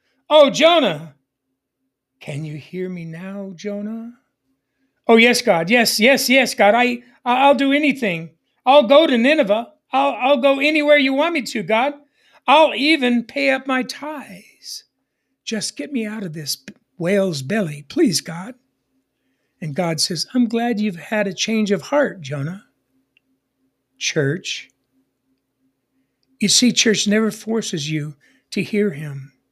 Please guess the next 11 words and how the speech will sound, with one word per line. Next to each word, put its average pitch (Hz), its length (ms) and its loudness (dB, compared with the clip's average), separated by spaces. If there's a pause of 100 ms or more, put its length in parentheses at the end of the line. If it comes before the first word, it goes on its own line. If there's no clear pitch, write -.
(600)
God 233 240 0
never 220 520 2 (140)
forces 196 480 -6
you 165 80 -6
to 151 80 -10
hear 147 260 -8
him. 147 260 -14 (540)
He 277 100 6
just 254 380 2 (340)
puts - 320 2
the - 320 -4